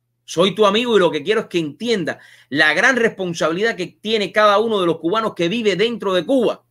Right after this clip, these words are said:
y que son los que a la larga van a hacer el cambio, la transición de esos asesinos para que ustedes de verdad cojan el poder. No como dice Yusuan, que el poder lo,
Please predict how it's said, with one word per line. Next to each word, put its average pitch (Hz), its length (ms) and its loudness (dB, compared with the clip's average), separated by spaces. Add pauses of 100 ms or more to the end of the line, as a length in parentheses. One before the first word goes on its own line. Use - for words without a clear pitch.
(580)
y 202 140 2
que 180 140 2
son 254 380 4
los 170 140 2
que 170 120 0
a 156 40 2
la 147 100 0
larga 185 340 0
van 190 140 -2
a 180 60 -2
hacer 180 220 -4
el 143 260 -6
cambio, 175 560 -2 (300)
la 156 200 2
transición 160 920 0 (440)
de 165 220 2
esos 220 240 2
asesinos 180 840 -2 (280)
para 143 240 0
que 147 60 -4
ustedes 220 440 4
de 170 80 2
verdad 160 440 0
cojan 185 300 -4
el 147 180 -8
poder. 160 580 -2 (1120)
No 185 220 2
como 202 200 2
dice 202 280 0
Yusuan, 180 560 -2 (580)
que 180 100 2
el 170 160 2
poder 190 380 2
lo, 165 240 0